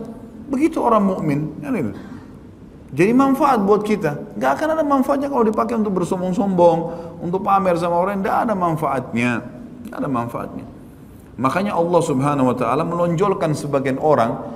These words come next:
yang bisa menjadi pelajaran siapa yang paling ikhlas di antara mereka, siapa yang paling tulus, siapa yang memang mengejar akhirat, siapa yang selalu sangka baik dengan saudaranya muslim, Allah tonjolkan dia.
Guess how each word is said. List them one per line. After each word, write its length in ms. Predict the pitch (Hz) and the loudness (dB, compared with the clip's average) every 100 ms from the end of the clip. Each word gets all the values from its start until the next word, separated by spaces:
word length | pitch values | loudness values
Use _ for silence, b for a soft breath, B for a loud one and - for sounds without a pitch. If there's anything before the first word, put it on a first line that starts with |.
| B B | B B
yang 240 | 180 196 | 0 0
bisa 240 | 185 196 214 | 0 2 2
menjadi 240 | 208 180 180 | 2 0 0
pelajaran 480 | 190 185 208 196 160 | 2 2 2 2 0
siapa 360 | - 208 214 | 0 -2 0
yang 200 | 185 170 | -2 0
paling 240 | 165 151 156 | 0 0 -2
ikhlas 360 | 165 160 151 | -2 2 2
di 120 | 135 139 | 2 0
antara 280 | 131 123 | 2 2
mereka, 760 | 117 123 147 147 139 131 123 B B B | 2 2 2 2 2 2 0 B B B
siapa 360 | - 160 165 160 | 0 0 4 4
yang 200 | 143 139 | 4 2
paling 280 | 127 123 117 | 0 0 0
tulus, 560 | 147 139 139 131 127 | 0 2 4 4 2
siapa 280 | 151 143 151 | 0 0 0
yang 120 | 143 | 0
memang 240 | 127 127 127 | 0 0 0
mengejar 480 | 127 123 123 131 127 | 0 0 2 2 2
akhirat, 840 | 113 - 139 131 127 120 - - | 0 -2 0 4 4 2 -6 -10
siapa 320 | - 160 156 147 | -4 -2 0 -2
yang 80 | |
selalu 280 | 131 131 131 | -2 -2 -2
sangka 320 | 127 123 113 | -2 -4 -2
baik 240 | 113 127 127 | 0 0 0
dengan 160 | 123 | -2
saudaranya 320 | 120 117 120 120 | -2 -2 -2 0
muslim, 320 | 135 208 190 | -2 -2 -2
Allah 280 | 226 330 381 | 0 0 0
tonjolkan 600 | 403 381 403 403 392 359 | 0 2 2 2 -2 2
dia. 200 | 349 349 | 2 0